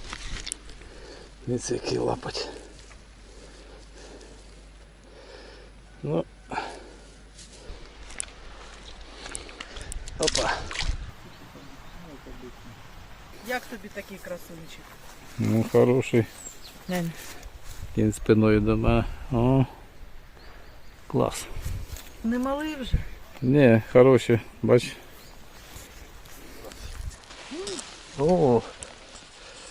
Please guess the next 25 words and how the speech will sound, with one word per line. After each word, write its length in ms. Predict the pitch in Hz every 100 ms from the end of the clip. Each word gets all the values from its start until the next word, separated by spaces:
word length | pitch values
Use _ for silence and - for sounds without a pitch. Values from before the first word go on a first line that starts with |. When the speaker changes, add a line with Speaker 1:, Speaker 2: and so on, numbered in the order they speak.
| - - - 110
Speaker 1:
ядрет 420 | 123 135 160 135
батон. 580 | 127 135 - 180 135 107 - - - - - - - - - - - - - - - - - - - - - - -
Speaker 2:
Ну 140 | 220 214
що, 100 | 190
нажмуть 480 | 196 196 254 254 262
черв'яка 340 | 233 247 285 302
чи 180 | -
ні? 160 | 202 175 - - - - - - - -
Speaker 1:
Не 160 | 123 123
знаю. 360 | 107 104 110 104 - - -
Speaker 2:
Ні, 120 | 139 -
Speaker 1:
Ні, 140 | 113
Speaker 2:
а 60 | -
Speaker 1:
черв'як 180 | 120 254
Speaker 2:
парик 180 | 226 240 240
Speaker 1:
чи 60 |
Speaker 2:
і 80 | 233
кукурудза. 460 | - 233 226 180 180
Speaker 1:
якось. 60 | 165 - - - - - - - - - -
Опарик, 560 | 147 - 160 147 131 - -
опарик 460 | 147 - 165 151 -
з 40 |
кукурудзою. 600 | 147 - 143 127 95 95 -
Та 140 | 147
тихо 480 | - 160 143 -